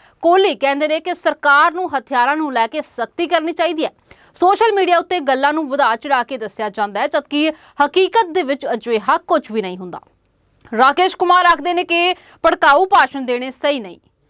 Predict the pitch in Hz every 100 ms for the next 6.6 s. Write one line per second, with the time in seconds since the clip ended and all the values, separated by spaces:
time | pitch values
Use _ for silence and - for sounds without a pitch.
0 | _ - - - 277 277 302 330 330 320
1 | _ 320 392 403 320 302 302 277 294 -
2 | 226 226 247 226 254 302 277 226 262 330
3 | - _ - 302 381 - 339 302 330 311
4 | 240 277 320 254 - 233 220 247 285 240
5 | 277 - - 320 370 311 - 226 302 285
6 | 226 208 180 190 180